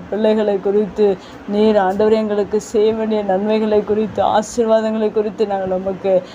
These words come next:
தேவனிடத்தில் கேட்டு பெற்றுக்கொள்ளும்படியாய் நீ-, நாங்கள் தொடர்ந்து ஜெபிக்கிறோம். இயேசுவின் நாமத்தில்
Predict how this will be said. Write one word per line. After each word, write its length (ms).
தேவனிடத்தில் 720
கேட்டு 440
பெற்றுக்கொள்ளும்படியாய் 1000
நீ-, 680
நாங்கள் 420
தொடர்ந்து 420
ஜெபிக்கிறோம். 760
இயேசுவின் 600
நாமத்தில் 460